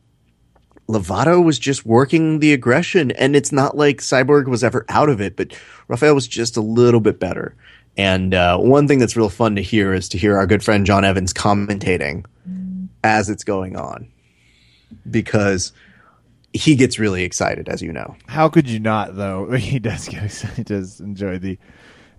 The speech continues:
Speaker 2: and that's one of the few matches where you, without being hyperbolic, could be like, "This might be one of the best fights we could possibly see." We, it's
Speaker 1: Nope.
Speaker 2: ki-, you know, whenever you bake a cake, there's always the unknown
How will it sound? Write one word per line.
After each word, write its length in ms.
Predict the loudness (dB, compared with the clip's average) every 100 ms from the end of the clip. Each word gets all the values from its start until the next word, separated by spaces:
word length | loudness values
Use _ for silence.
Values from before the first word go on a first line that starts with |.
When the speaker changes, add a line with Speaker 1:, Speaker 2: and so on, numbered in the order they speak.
| -2
Speaker 2:
and 460 | 2 2 -2 -10 -14
that's 420 | 0 2 2 2
one 120 | 2
of 60 | 4
the 140 | 2
few 260 | 0 -4 0
matches 440 | 2 2 0 -2
where 120 | 0
you, 260 | 4 4 6
without 380 | 4 2 0 0
being 240 | 0 0
hyperbolic, 680 | 0 0 -2 0 0 0 -4
could 120 | -6
be 100 | -4
like, 220 | -4 -6
"This 240 | -10 -12 -8
might 260 | -6 -4
be 180 | -4 -4
one 200 | -4 -4
of 80 | -8
the 60 | -8
best 220 | -10 -10
fights 380 | -10 -10 -12 -18
we 80 | -16
could 100 | -14
possibly 420 | -8 -8 -6 -4 -4
see." 360 | -4 -6 -8 -12
We, 440 | -2 0 0 -6 -14 _
it's 240 | -6 -4 -2
Speaker 1:
Nope. 220 | -2 -2
Speaker 2:
ki-, 60 | 0
you 60 |
know, 140 | 2 2
whenever 240 | 2 0
you 120 | 0
bake 200 | 0 -4 -6
a 20 |
cake, 300 | -4 -4 -4
there's 160 | -4 0
always 280 | 2 0
the 100 | 0
unknown 580 | -2 -2 -4 -4 -4 -8